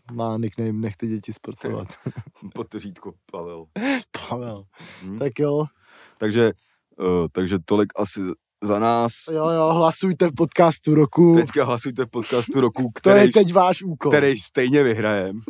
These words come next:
Speaker 1: Přesně.
Speaker 2: To teď se tady změní, tady to, to, teď křišťálová,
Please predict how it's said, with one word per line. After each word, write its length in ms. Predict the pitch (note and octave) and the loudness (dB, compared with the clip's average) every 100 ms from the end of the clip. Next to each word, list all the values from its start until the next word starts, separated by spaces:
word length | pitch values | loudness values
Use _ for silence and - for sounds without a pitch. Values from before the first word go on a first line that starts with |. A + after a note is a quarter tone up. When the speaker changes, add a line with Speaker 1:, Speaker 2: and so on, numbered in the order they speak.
| - | -14
Speaker 1:
Přesně. 220 | - C3 | -14 -10
Speaker 2:
To 100 | A2 | -8
teď 180 | F#2+ A#2 | -6 -4
se 60 | A2+ | 0
tady 160 | C3 | 0
změní, 380 | B2 A2+ G2+ G2 | 2 2 2 -2
tady 200 | G2 G2 | -4 -4
to, 200 | F#2+ G2 - | -4 -8 -6
to, 240 | G2 F#2 E2+ - - - - | -6 -6 -8 -16 -20 -20 -10
teď 120 | A2+ - | -10 -8
křišťálová, 640 | - - A2 G#2+ A2 A2 | -10 -2 0 2 2 0